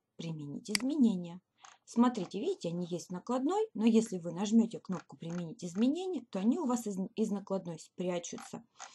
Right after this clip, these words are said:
Далее, здесь акции каталога.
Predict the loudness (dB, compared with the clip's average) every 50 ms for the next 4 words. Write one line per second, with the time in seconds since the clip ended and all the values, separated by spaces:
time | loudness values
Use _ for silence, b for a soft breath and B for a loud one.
0 | B B B B B B B B -6 4 8 8 10 10 10 8 6 4 0 -4
1 | -10 _ _ _ -8 -8 -6 -6 0 2 2 4 4 2 -2 -6 2 4 4 4
2 | 4 0 -8 -4 2 4 4 4 2 0 -6 -4 0 0 2 2 2 0 0 -2
3 | -6 -8